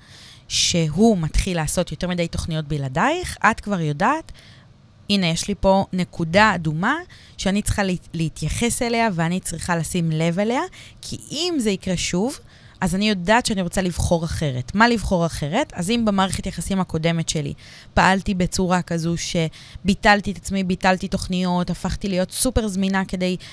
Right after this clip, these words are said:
לוודא שלא משנה מתי הוא מציע לי, אני יכולה. אמ, אז פה אני עושה משהו אחר. פה אני בוחרת, נגיד, בלדבר, להגיד לו, "תקשיב, מתאים לי, לא מתאים לי". אמ, אני בוחרת לעשות אולי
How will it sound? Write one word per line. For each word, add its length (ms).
לוודא 340
שלא 300
משנה 300
מתי 280
הוא 80
מציע 280
לי, 140
אני 180
יכולה. 400
אמ, 960
אז 120
פה 140
אני 100
עושה 200
משהו 260
אחר. 320
פה 160
אני 120
בוחרת, 500
נגיד, 320
בלדבר, 720
להגיד 380
לו, 100
"תקשיב, 420
מתאים 300
לי, 120
לא 100
מתאים 360
לי". 160
אמ, 60
אני 400
בוחרת 540
לעשות 320
אולי 200